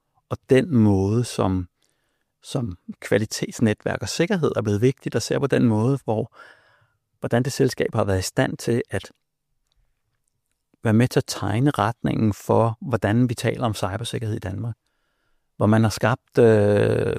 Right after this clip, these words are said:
produkter som, som CloudKey, som er et krypteringsværktøj, som egentlig sørger for, at man kan lægge sine data op i en cloud, øh, om det så er Amazon eller Google eller Microsoft Azure,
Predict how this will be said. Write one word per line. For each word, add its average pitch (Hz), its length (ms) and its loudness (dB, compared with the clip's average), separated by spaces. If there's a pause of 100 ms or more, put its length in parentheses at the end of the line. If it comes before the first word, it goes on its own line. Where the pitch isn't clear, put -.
produkter 123 520 -2
som, 101 380 -4 (1500)
som 104 200 -4
CloudKey, 110 480 0
som 104 200 2
er 104 40 4
et 101 100 0
krypteringsværktøj, - 1000 -4
som 123 160 -2
egentlig 131 200 2
sørger 117 260 2
for, 120 140 -4
at 113 80 2
man 110 160 2
kan 104 120 0
lægge 98 280 -2
sine 98 160 -4
data 104 360 0
op 110 320 -2
i 110 300 -2
en 92 240 -2 (960)
cloud, 120 320 0 (280)
øh, 110 580 2
om 104 120 -2
det - 140 -4
så 113 120 -2
er 101 580 -2 (960)
Amazon 104 520 2
eller 107 240 -2
Google 110 380 2
eller 110 220 0
Microsoft 104 380 -4
Azure, 110 320 -6